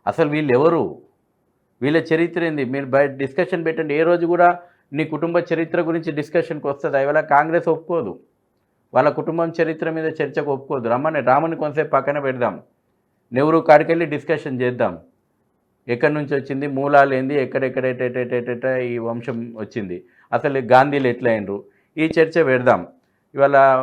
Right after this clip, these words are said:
భారత రాజ్యాంగంలో రాముడు ఉన్నాడు. డాక్టర్ భీమ్రావ్ రామ్జీ అంబేద్కర్ గారు రచించినటువంటి భారత రాజ్యాంగం లోపట రాముడు ఉన్నాడు. భారత రాజ్యాంగం రాముణ్ణి ఆదర్శాన్ని తీసుకున్నది. వీళ్ళు పొద్దున్న లేస్తే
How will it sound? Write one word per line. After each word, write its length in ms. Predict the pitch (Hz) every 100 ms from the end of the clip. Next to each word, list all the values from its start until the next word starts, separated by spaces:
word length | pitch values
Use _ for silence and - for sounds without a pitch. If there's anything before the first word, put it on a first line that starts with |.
| 131 120 113 - _ _ _ -
భారత 320 | 110 147 156
రాజ్యాంగంలో 600 | 151 147 151 156 156 151
రాముడు 340 | 143 135 131 127
ఉన్నాడు. 280 | 120 113 113 _ _ -
డాక్టర్ 340 | 113 117 127
భీమ్రావ్ 560 | 110 120 139 139 135 120
రామ్జీ 460 | 117 135 131 135 120
అంబేద్కర్ 600 | 120 131 135 131 135 123
గారు 260 | 123 123
రచించినటువంటి 1080 | 117 110 131 123 127 120 113 113 110 139 - _ _ _ _ _ _ _ _ 101
భారత 280 | 117 127 131
రాజ్యాంగం 640 | 113 120 127 127 123 113
లోపట 300 | 101 123 113 156 - _ _ _ -
రాముడు 320 | 127 151 139
ఉన్నాడు. 240 | 139 123
భారత 280 | 95 120 120
రాజ్యాంగం 640 | 123 127 135 160 165 160 135
రాముణ్ణి 640 | 135 147 151 151 151 - _ _ _ _ _ -
ఆదర్శాన్ని 540 | 139 165 - 165 151
తీసుకున్నది. 500 | 120 117 - 92 80 - _ _ _ _ -
వీళ్ళు 100 | 127
పొద్దున్న 340 | 123 127 147 151
లేస్తే 600 | 151 151 151 139 160